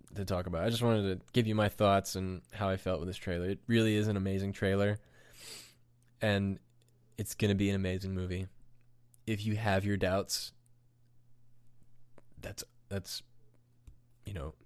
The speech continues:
it's understandable. Everyone has doubts about something, but still go watch it. <laughs> That's one thing that makes me, like, laugh at this. A lot of people who are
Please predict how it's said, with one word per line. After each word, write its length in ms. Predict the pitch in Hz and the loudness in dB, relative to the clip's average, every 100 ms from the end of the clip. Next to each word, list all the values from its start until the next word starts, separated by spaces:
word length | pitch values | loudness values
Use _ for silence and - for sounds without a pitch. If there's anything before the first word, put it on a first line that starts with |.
| - | -20
it's 140 | - - | -20 -10
understandable. 600 | 104 95 95 95 90 92 - - - | -8 -6 -4 -4 -4 -8 -10 -20 -12
Everyone 360 | 90 92 92 - | -8 -8 -8 -10
has 200 | - 92 | -8 -8
doubts 280 | 92 85 - | -4 -6 -4
about 240 | - 80 | -6 -6
something, 380 | - 87 73 90 - - - - - - - - - - | -6 -6 -6 -8 -10 -20 -20 -20 -20 -20 -20 -20 -18 -6
but 320 | 107 101 - - - - - - - - - - - - _ | 0 0 0 -8 -20 -20 -20 -20 -20 -20 -20 -20 -20 -20 _
still 520 | - - - - 104 | -12 -12 -14 -4 0
go 160 | 101 101 | 2 2
watch 300 | 92 90 - | 2 0 -2
it. 120 | 85 - - _ _ _ _ - | -6 -8 -20 _ _ _ _ -14
<laughs> 300 | 101 107 - | 2 2 4
That's 260 | 165 156 - | 6 6 8
one 140 | 180 | 8
thing 240 | 135 117 110 | 8 8 6
that 100 | 98 | 4
makes 260 | 98 - | 0 0
me, 260 | 98 92 90 - - - - | -2 -2 -4 -8 -20 -20 -10
like, 200 | - 95 - - - - - | -4 -4 -6 -18 -20 -20 -8
laugh 580 | 113 110 113 98 - - | -2 2 4 4 0 -8
at 200 | - 90 | -8 -8
this. 300 | - 87 - - | -4 -6 -6 -6
A 80 | 104 | -4
lot 160 | 110 | -2
of 60 | 123 | -2
people 240 | 135 107 | -2 0
who 140 | 104 107 | 2 2
are 180 | 98 | 2